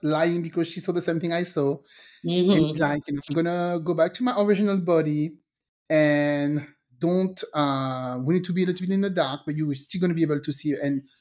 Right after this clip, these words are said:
Speaker 1: don't switch the light on because I'm gonna stay stuck in that body if you do that." We're like, "Okay, sure,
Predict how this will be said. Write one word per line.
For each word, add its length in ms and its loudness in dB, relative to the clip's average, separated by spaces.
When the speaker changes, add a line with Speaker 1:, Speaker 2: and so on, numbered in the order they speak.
Speaker 1:
don't 180 4
switch 260 -2
the 80 2
light 280 0
on 140 -2
because 260 -6
I'm 100 0
gonna 160 -2
stay 180 -6
stuck 340 -2
in 80 0
that 180 -4
body 220 -6
if 120 -14
you 80 -10
do 140 -8
that." 300 -8
We're 80 4
like, 140 -2
"Okay, 200 -4
sure, 280 -4